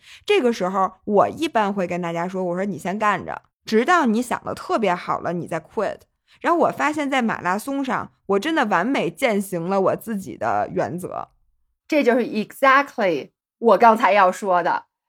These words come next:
Speaker 2: 大家可能不知道刚才老在说话，我一直在举手想要打断他，因为我们俩今天远程录音。就是姥姥刚才举的那个例子，就完完全全是我想说的。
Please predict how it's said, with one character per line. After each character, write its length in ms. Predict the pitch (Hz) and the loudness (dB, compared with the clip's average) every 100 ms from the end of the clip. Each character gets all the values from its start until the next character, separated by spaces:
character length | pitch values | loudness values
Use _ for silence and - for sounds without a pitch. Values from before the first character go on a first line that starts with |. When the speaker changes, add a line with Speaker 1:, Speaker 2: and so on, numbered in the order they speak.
| _ - | _ 2
Speaker 2:
大 120 | 262 | 6
家 120 | 311 | 6
可 120 | 339 | 6
能 120 | 202 | 0
不 80 | 220 | 0
知 60 | 277 | 4
道 80 | 254 | 6
刚 160 | 285 | 6
才 60 | 302 | 8
老 160 | 220 | 6
在 100 | 202 | 4
说 140 | 208 262 | 2 4
话， 120 | 262 | 4
我 140 | 226 | 4
一 20 | 196 | 2
直 40 | |
在 100 | 240 | 0
举 160 | 226 233 | 0 -2
手 180 | 226 | 0
想 160 | 269 185 | 0 0
要 80 | 214 | 0
打 220 | 208 147 | 2 0
断 260 | 214 208 202 | 2 0 0
他， 140 | 185 | -4
因 60 | 233 | -2
为 60 | |
我 40 | 262 | 0
们 80 | 262 | 0
俩 120 | 156 | 0
今 100 | 233 | -2
天 100 | 247 | -2
远 160 | 220 | -4
程 240 | - 175 170 | -6 -10 -8
录 120 | 190 | -6
音。 280 | 202 196 214 _ _ _ - | -6 -6 -8 _ _ _ -4
就 120 | 339 | -2
是 280 | 320 247 - | 2 0 2
姥 200 | - 208 | 4 6
姥 80 | 202 | 6
刚 160 | 220 349 | 6 6
才 140 | 330 | 4
举 140 | - | 2
的 120 | 175 180 | -4 -4
那 180 | 226 233 | -2 -2
个 80 | |
例 240 | 226 240 214 | -2 -2 -4
子， 260 | 190 - - _ | -4 -8 -10 _
就 140 | 349 | 0
完 260 | 285 226 208 | 4 6 6
完 180 | 302 294 | 4 2
全 240 | 285 214 | 0 0
全 220 | 254 196 | 0 -2
是 100 | 220 | -2
我 220 | 254 190 165 | -2 0 2
想 300 | 214 156 156 | 2 0 -4
说 280 | - 151 135 | -6 -4 -4
的。 180 | 95 | -6